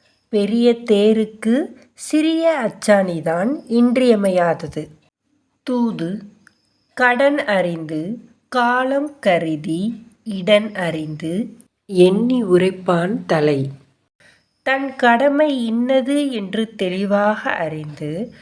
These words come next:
அதை செய்வதற்கு ஏற்ற காலத்தையும் தக்க இடத்தையும் ஆராய்ந்து சொல்கிறவரே சிறந்த தூதுவர்.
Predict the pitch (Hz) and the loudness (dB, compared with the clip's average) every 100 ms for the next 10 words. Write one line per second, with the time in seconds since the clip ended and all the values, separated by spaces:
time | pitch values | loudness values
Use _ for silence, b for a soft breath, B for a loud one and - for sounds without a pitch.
0 | B B - 254 254 247 269 262 269 285 | B B 0 2 2 2 2 2 2 2
1 | 285 294 285 - 330 226 208 196 214 214 | 4 2 2 -6 -4 -2 -2 -2 2 0
2 | - 175 175 180 180 170 156 180 214 302 | 2 2 2 0 -2 -2 -2 -4 -4 -6
3 | - _ _ 214 - - 226 208 190 208 | -10 _ _ -6 -6 -4 0 0 -2 -4
4 | 208 226 220 262 294 196 170 180 190 202 | -4 -2 -2 -2 -4 -2 -2 -2 -2 -2
5 | 226 247 330 - 190 196 190 180 165 151 | -2 -4 -6 -6 -4 -4 -4 -2 -2 -2
6 | 151 156 165 220 b b - - 208 196 | -2 -2 -4 -8 b b -10 -2 0 0
7 | 190 247 285 214 165 147 139 165 160 156 | 2 2 2 -2 -8 -8 -4 -2 -2 -4
8 | - | -16